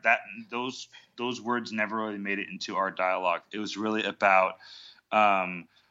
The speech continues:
what works best for the scene. And, like, he's a pretty easygoing guy, and I'm actually a pretty easygoing guy, and we don't keep our art too precious either. So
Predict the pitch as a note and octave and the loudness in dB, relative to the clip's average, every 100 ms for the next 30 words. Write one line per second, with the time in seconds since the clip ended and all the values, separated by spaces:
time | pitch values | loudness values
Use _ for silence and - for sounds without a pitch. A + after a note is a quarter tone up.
0 | _ G#2 C3+ E3 C3 B2 A#2+ - - A#2 | _ 2 4 4 2 -4 -4 -8 0 2
1 | A2+ - A#2 A2 - - G#2+ G#2 G2+ - | 2 -2 -10 -10 -10 -10 -10 -12 -14 -20
2 | - - B2+ C3+ C3 - - B2 F#3+ G3 | -6 0 2 4 2 -2 -10 -4 -4 -4
3 | G3 G3+ F#3 E3 D3+ D3 D3 C#3 B2+ C3 | -4 -2 -2 -2 -2 0 0 4 4 6
4 | A#2 A2 A#2 C3+ C#3 - C3+ B2 B2 A#2+ | 4 0 -4 -4 -4 -6 -10 -10 -12 -12
5 | B2 A2+ G#2+ G2+ A2+ A2 A2+ A2 G#2+ A2 | -10 -12 -12 -8 -8 -2 0 0 -2 -6
6 | B2 B2+ - C3 A2 G2 G#2 - - G2+ | -4 -6 -4 -4 0 0 -2 -6 -12 -8
7 | F#2+ - - - F#2+ F#2+ F2+ - G#2+ | -6 -6 -10 -12 -12 -12 -10 -8 -8